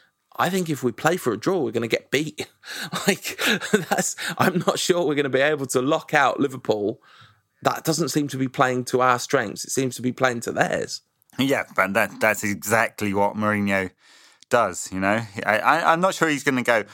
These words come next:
Speaker 2: "Hmm, look, they've conceded thirty-two goals this season. Therefore, United didn't have to open this game out and we'll go toe-to-toe and we'll see who scores most."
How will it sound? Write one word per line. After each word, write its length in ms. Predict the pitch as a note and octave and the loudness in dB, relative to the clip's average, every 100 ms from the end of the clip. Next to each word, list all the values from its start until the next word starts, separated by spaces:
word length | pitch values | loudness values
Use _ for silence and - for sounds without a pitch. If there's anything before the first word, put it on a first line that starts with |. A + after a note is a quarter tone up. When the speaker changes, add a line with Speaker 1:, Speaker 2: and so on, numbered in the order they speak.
| - - | -12 -4
Speaker 2:
"Hmm, 260 | F#3 G#2 A#2+ | -2 0 0
look, 160 | C#3 | 0
they've 120 | A2 G2+ | 0 -2
conceded 460 | A#2+ - B2 G#2+ | -2 -2 -4 -2
thirty-two 500 | - B2+ - G#2+ A#2 | 0 0 -2 -4 -2
goals 300 | G#2 A2+ G2 | 2 0 0
this 160 | G2 F#2 | -6 -8
season. 500 | - F2+ - E2+ E2+ _ - - _ | -8 -8 -8 -8 -10 _ -20 -20 _
Therefore, 360 | G2+ G#2 G#2 G2 | -2 0 0 0
United 360 | F#2 F#2+ - | 2 0 0
didn't 240 | F#2 F#2+ - | -4 -4 -2
have 140 | G2+ | 0
to 80 | G2+ | 2
open 240 | G#2+ G#2 F#2+ | 0 -2 -6
this 180 | F#2 | -4
game 260 | - G2+ G2 | 0 0 2
out 240 | G2+ F#2+ F2+ | 2 2 0
and 80 | G2 | -2
we'll 100 | F#2+ | -2
go 140 | G2 | -2
toe-to-toe 640 | - A2 G2 G2+ G#2+ F#2+ F2 | 0 -2 -2 -2 0 0 -2
and 300 | F#2+ G2 G2 | -6 -6 -4
we'll 120 | G#2 | -4
see 220 | - G#2+ | -2 -4
who 140 | G2 G2+ | -4 -6
scores 360 | - A2 G2 | -4 -4 -2
most." 380 | C3+ G#2+ - | -2 -2 -6